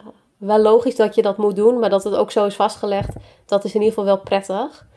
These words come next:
Eh, zodat de medewerker ook wel weet waar hij aan toe is en dat hij weet,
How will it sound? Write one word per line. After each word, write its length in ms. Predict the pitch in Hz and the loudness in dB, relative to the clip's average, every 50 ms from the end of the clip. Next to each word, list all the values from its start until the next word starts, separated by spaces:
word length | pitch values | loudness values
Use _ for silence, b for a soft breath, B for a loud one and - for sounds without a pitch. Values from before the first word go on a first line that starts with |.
| B B B B B B - 202 | B B B B B B -16 -16
Eh, 280 | 185 190 190 196 190 | -16 -14 -10 -10 -10
zodat 300 | 185 - 214 196 202 196 | -6 -4 -4 -4 -2 -4
de 60 | 214 | -2
medewerker 500 | 202 202 190 196 202 202 196 190 - - | 0 0 0 0 0 -2 -2 -2 -2 -4
ook 140 | - 202 196 | -4 -4 -2
wel 120 | 214 202 190 | -2 -2 0
weet 240 | 196 196 196 196 | 0 -2 -2 -2
waar 120 | - 202 190 | -4 -4 -2
hij 100 | 190 190 | -2 -4
aan 80 | 185 | -4
toe 240 | 185 - 202 190 190 | -6 -8 -4 -4 -4
is 80 | 180 180 | -4 -2
en 60 | 190 | -4
dat 160 | 190 185 185 - | -4 -4 -6 -6
hij 80 | 190 | -4
weet, 340 | 190 190 190 190 190 - | -4 -2 -2 -4 -6 -10